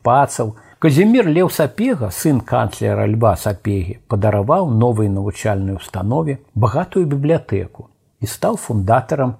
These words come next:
юрыдычнага факультэта. Арыстакратка Лізавета Пузына ахвяравала сродкі на стварэнне адной з першых у Еўропе абсерваторый. Князь Мікалай Радзівіл Сіротка перадаў акадэміі абсталявання і шрыфты некалькіх друкарняў.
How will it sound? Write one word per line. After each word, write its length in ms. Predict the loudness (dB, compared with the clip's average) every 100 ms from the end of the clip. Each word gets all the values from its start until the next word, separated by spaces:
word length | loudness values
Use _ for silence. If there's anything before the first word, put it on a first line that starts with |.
| _
юрыдычнага 720 | 0 2 2 2 0 -2 -6
факультэта. 800 | -6 -10 -6 -6 -6 -10 -10 -18 -20 _ _ _
Арыстакратка 880 | -2 -2 -4 -6 0 0 0 -2
Лізавета 640 | 0 2 2 2 0 0 -4
Пузына 640 | 0 2 4 4 2 0
ахвяравала 640 | -4 -4 -2 0 2 0 -2
сродкі 560 | -2 0 0 -2 -4
на 80 | -2
стварэнне 720 | -4 -4 -4 0 0 -2 -4 -8 _
адной 480 | -2 2 2 2 0
з 80 |
першых 480 | 2 2 2 -6 -10
у 80 | -6
Еўропе 560 | -4 -2 -2 -2 -8 -10 _ -12
абсерваторый. 960 | -12 -6 -2 0 -2 0 -2 -2 -12 -18 _ _ 0
Князь 380 | 2 2 0 -2
Мікалай 400 | 0 4 4 4 4
Радзівіл 400 | 2 4 2 2
Сіротка 640 | 2 4 4 2 -6 -2
перадаў 560 | 2 2 4 4 4 0
акадэміі 720 | -2 2 2 2 2 0 0
абсталявання 880 | -4 -2 0 2 2 2 2 -2 -2
і 160 | -2
шрыфты 560 | -2 -2 -4 -2 -2 2
некалькіх 560 | 2 0 -2 0 0
друкарняў. 720 | 2 -2 0 0 0 -4 -8